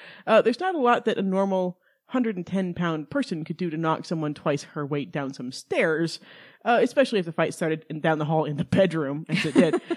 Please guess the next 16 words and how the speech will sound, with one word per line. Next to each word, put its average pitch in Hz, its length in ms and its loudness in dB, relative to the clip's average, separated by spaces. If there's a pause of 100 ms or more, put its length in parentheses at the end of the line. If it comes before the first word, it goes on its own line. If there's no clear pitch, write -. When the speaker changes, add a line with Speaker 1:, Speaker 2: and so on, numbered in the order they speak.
(140)
Speaker 1:
Uh, 220 260 10
so 311 260 2 (240)
Speaker 2:
Yeah. 339 120 12 (180)
Speaker 1:
<laughs> - 180 -18
I'm 277 120 2
thinking 339 260 0
that 277 100 2
we 240 120 4
should 214 160 0
look 190 100 0
for 190 80 -2
the 170 80 0
metaphor 135 320 -6
here. 135 180 -12 (280)
Yeah? 190 80 -4 (100)
Speaker 2:
Mm-hmm. 294 160 -2